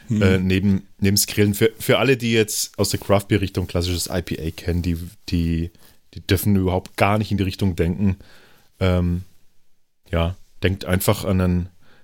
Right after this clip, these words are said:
Speaker 2: denkt eher an einen, an einen Kölsch mit, mit, äh, mit, mit Hopfentouch hinten raus.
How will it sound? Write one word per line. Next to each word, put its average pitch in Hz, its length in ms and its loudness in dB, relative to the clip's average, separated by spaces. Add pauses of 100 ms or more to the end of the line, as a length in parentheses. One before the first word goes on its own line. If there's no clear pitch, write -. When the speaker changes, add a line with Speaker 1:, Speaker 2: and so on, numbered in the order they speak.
(120)
Speaker 2:
denkt 120 220 0
eher 123 260 2
an 117 100 -2
einen, 104 180 -2 (200)
an 104 140 0
einen 104 180 0 (380)
Kölsch 117 420 0
mit, 110 420 0 (460)
mit, - 480 0
äh, 95 480 4 (400)
mit, 98 520 -2
mit 107 200 0
Hopfentouch - 540 0
hinten 92 220 2
raus. 76 480 -4